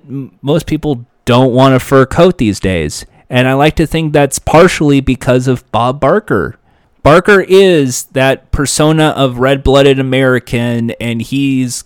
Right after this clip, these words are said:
I would say he wants that macho dude atmosphere. He, he knows how to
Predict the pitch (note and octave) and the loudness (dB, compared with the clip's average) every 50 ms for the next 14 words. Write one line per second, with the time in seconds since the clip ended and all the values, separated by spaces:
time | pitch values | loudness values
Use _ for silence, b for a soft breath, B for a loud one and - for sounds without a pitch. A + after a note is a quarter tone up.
0 | - - B B B B B B B B - C#3+ D#3+ F3 E3+ - - E3 D3 - | -18 -20 B B B B B B B B -2 0 2 2 2 0 -4 -6 -4 0
1 | E3 D3+ C#3+ D#3 D#3 D#3 - D#3+ C#3 A2+ A#2 B2+ C3 C3+ C#3 - - - C#3+ D3 | 0 2 2 2 2 0 0 0 -2 0 0 0 2 0 0 0 2 2 4 4
2 | C#3+ C3 C#3 C#3 C#3+ C#3+ C#3+ D#3 D#3+ - - C3 A2+ - - G2+ F#2+ A2+ - C#3 | 2 2 2 2 2 4 2 2 0 -2 -4 -8 -8 -6 -6 -6 -6 -6 -6 -6
3 | D3 B2 F3 F3+ D#3 A2+ C3 - - F#3+ F#3+ F3+ F3 E3 E3 F3 F3+ F3+ D#3 C#3+ | -6 -6 -6 -6 -6 -8 -8 -6 -2 -2 0 2 2 2 2 4 4 4 2 2
4 | C3+ B2+ B2 - - - - - - D3 C#3 C#3+ D3 D3 D3 | 0 -2 -4 -8 -12 -14 -12 -8 -4 -2 0 0 0 0 0